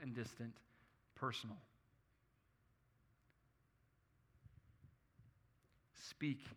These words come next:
into it. And last,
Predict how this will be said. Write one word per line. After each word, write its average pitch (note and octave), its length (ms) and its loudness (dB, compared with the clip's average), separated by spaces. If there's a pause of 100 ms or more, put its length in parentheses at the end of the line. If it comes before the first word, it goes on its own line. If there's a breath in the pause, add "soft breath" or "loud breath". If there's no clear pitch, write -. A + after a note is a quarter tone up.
(160)
into B2 280 2
it. G#2 160 -4 (1600 loud breath)
And D3+ 240 12
last, D#3+ 580 12